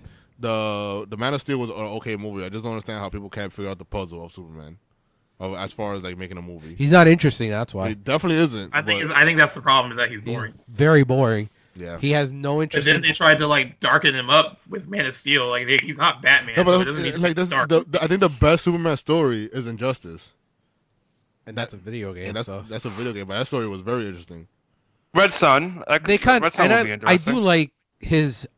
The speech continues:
Speaker 2: arc in Dark Knight Returns, like, how he's like
Speaker 4: Mm-hmm.
Speaker 2: a soldier for the country.
Speaker 1: Yeah.
Speaker 2: And he has to take down Batman and all that stuff. That's an interesting arc, but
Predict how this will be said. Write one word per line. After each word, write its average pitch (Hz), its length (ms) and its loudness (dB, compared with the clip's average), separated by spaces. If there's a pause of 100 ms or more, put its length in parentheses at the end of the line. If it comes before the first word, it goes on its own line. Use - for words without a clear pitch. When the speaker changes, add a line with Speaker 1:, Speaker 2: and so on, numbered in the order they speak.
Speaker 2:
arc 139 260 0
in 117 120 -10
Dark 131 260 -4
Knight 120 180 -10
Returns, 101 720 -10 (400)
like, 104 200 -14
how 110 100 -10
he's 113 400 -14
like 110 140 -4
Speaker 4:
Mm-hmm. 135 240 -4 (280)
Speaker 2:
a 107 120 -6
soldier 113 500 -10
for 107 160 -12
the 98 100 -12
country. 101 560 -12 (140)
Speaker 1:
Yeah. 107 300 -8 (180)
Speaker 2:
And 110 180 -12
he 117 120 -12
has 113 160 -8
to 117 60 -14
take 107 220 -14
down 98 220 -12
Batman 95 380 -10
and 92 100 -8
all 90 100 -6
that 90 140 -12
stuff. 90 180 -18
That's 107 160 -14
an 113 160 -12
interesting 107 500 -16 (100)
arc, 101 320 -6
but 85 180 -12